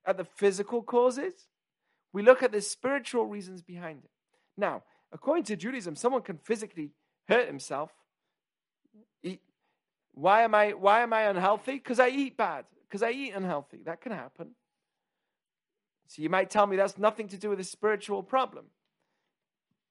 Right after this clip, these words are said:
I have the physical ability to damage myself, for sure. But even if I do make those choices,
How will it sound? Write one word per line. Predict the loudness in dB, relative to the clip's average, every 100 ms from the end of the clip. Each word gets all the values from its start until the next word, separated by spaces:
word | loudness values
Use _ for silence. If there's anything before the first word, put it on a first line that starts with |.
| _ _ _ _ _ _ _ _ _ _ _ _ _ _ _ _
I | 0 4
have | 6 4
the | 2
physical | -6 -6 -4 -4 -2 -2
ability | 0 2 2 0 -4 -10 -12
to | -12
damage | 0 2 2 0 -12
myself, | -18 -14 -14 -14 _
for | -14
sure. | -6 -6 -6 _ _ _ _ _ _ _ _ _
But | 0 0 -2 _ _
even | -6 -4 -2
if | 0 2
I | 2
do | 0 -6 -6 -4
make | -4 -4
those | -2 -2 -2
choices, | -2 2 2 0 -12 -14 -18 -20